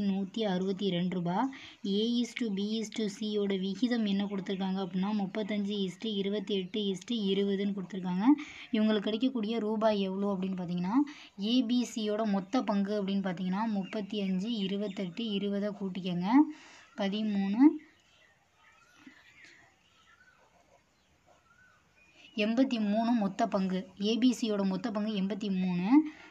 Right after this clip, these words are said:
ம், அப்போ ஒரு பங்கு, ஒரு பங்கு அப்படின்னா, ஆயிரத்தி நூத்தி அறுபத்தி ரெண்டுல எண்பத்தி மூணால அடிச்சிங்க அப்படின்னா, ம், நீங்க அடிச்சு பார்த்தீங்கன்னா, பதினாலு வரும்.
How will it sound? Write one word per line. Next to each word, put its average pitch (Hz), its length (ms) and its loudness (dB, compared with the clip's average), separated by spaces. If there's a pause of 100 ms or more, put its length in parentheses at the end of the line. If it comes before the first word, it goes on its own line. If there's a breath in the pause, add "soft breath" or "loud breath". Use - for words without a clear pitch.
ம், 226 320 0
அப்போ 196 300 0
ஒரு 220 320 2
பங்கு, 214 360 2 (260)
ஒரு 220 300 2
பங்கு 214 540 -2
அப்படின்னா, 185 420 0 (800 loud breath)
ஆயிரத்தி 214 580 -2
நூத்தி 202 340 0
அறுபத்தி 202 500 -2
ரெண்டுல 185 420 0 (540 loud breath)
எண்பத்தி 220 460 -4 (120)
மூணால 202 480 0
அடிச்சிங்க 196 480 -4
அப்படின்னா, 175 440 -2 (560 loud breath)
ம், 208 560 -2
நீங்க 202 180 0
அடிச்சு 196 260 -2
பார்த்தீங்கன்னா, 202 420 0
பதினாலு 190 580 2
வரும். 180 340 0